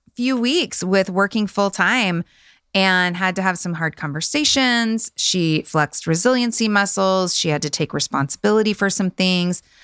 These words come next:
Uh, she really showed mutual respect, self-care, self-regulation, like, all these things. And I texted her one day and I said, "You know, Rowan,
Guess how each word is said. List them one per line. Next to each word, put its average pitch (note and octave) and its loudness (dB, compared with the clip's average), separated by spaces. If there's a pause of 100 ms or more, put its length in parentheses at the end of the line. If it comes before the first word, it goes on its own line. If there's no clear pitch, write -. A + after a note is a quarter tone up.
(460)
Uh, D3 2
she - -2
really F#3+ 2
showed E3 2
mutual E3 -2
respect, G3 0
self-care, E3+ 0
self-regulation, D#3+ -2
like, - -4
all B3+ 2
these C4 0
things. A3+ 0
And F3 2
I D#3+ 0 (560)
texted - -2
her D3 2 (140)
one C3+ 0
day C#3 2
and F#3 -4
I F#3+ 0
said, G#3 -2
"You B3 0
know, C#4 2
Rowan, G#3 2